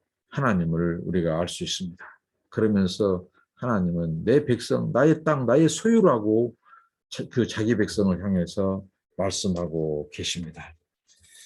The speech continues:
오늘 이 말씀을 통해서, 예, 하나님께서 열방을 심판하신, 예, 열방을 다스리시고 통치하신 하나님, 열방 위에 계신 하나님, 열방을 향하여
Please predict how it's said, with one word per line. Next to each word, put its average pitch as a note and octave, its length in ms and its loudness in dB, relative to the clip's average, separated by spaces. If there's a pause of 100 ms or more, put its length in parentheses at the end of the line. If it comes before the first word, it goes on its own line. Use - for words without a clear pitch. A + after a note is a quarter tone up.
(960)
오늘 D3+ 280 4
이 D3 60 6
말씀을 B2+ 920 4 (100)
통해서, A2+ 640 2 (920)
예, G2 140 0
하나님께서 C#3+ 920 2 (380)
열방을 D#3+ 480 6
심판하신, A#2 640 -2 (1200)
예, F2 160 -4 (320)
열방을 E3+ 520 6
다스리시고 A2+ 840 0
통치하신 G#2+ 500 -2
하나님, F2 420 -6 (960)
열방 A#2+ 480 4
위에 F3+ 320 6
계신 A#2+ 360 2
하나님, D#2+ 340 -2 (760)
열방을 D#3 540 4
향하여 D3 600 4